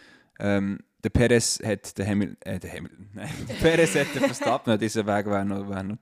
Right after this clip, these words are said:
schön. Nein, der Perez hat den Verstappen zweimal gezogen, also hat ihm Windschatten gegeben. Ähm,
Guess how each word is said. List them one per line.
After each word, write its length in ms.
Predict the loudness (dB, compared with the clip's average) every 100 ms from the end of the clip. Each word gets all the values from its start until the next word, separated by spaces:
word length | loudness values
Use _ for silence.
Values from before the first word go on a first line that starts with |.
| -6
schön. 300 | 0 0 0 -10 -18 -18 -16 0
Nein, 420 | 6 6 4 -2
der 320 | 4 6 6 2 2
Perez 220 | 4 4
hat 100 | 0
den 60 | -2
Verstappen 500 | -2 2 2 0 0
zweimal 340 | 2 4 2
gezogen, 480 | 2 2 2 0 -4 _ _ -20 -20 -20 -12 -8
also 160 | -4
hat 100 | -4
ihm 120 | -2
Windschatten 480 | -2 0 0 0 -4
gegeben. 340 | -4 -4 -4 -6 _ _ _ _ -6
Ähm, 640 | -2 0 0 -4 -6 -10